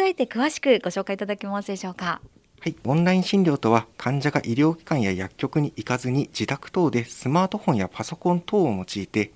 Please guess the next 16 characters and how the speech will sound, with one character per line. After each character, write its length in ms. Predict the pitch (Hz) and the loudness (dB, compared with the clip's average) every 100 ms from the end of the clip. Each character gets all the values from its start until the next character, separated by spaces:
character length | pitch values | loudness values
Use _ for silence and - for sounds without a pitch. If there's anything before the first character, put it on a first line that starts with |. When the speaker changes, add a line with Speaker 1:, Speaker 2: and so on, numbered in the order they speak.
| - | -8
Speaker 2:
予 100 | 101 | -2
約、 420 | 117 135 - 123 - | -2 -4 -2 -2 -2
問 260 | 117 123 | -2 -2
診、 400 | 117 - 117 - - | -4 -2 -2 -2 -8
診 360 | - - 104 107 | -14 -6 -4 -4
察、 420 | 101 - - - - _ - | -6 -8 -8 -8 -10 _ -8
処 120 | 101 | -6
方、 320 | - 101 101 - - - | -2 -2 -4 -8 -20 -6
決 180 | 208 - | -6 -2
済 200 | 151 107 | -2 0
ま 120 | 95 | 0
で 120 | 98 | 0
を 120 | 110 - _ | 0 -2 _
電 200 | 165 170 | -2 0
話 120 | 170 | 0
や 200 | 170 170 | -2 -6